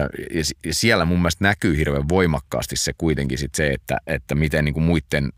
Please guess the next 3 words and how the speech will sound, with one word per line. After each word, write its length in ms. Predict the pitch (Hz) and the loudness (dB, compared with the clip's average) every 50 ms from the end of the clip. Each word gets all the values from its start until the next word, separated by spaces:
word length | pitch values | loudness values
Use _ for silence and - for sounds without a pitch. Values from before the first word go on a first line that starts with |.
| _ _ _ - | _ _ _ -4
malli 560 | 82 78 80 82 85 80 78 71 71 67 - - _ _ _ _ _ _ _ _ _ _ _ _ _ _ _ _ _ - 82 | -2 2 2 2 2 2 2 0 -2 -4 -6 -12 _ _ _ _ _ _ _ _ _ _ _ _ _ _ _ _ _ -4 0
vaikuttaa. 760 | 82 87 85 80 73 - 73 - _ - - 60 55 53 55 - _ _ - - - - - - _ _ _ - - | 2 2 2 2 2 -2 -6 -6 _ -6 -4 -2 -2 -2 -4 -6 _ _ -20 -20 -20 -20 -20 -20 _ _ _ -4 -2
Ja 120 | 76 - | 0 0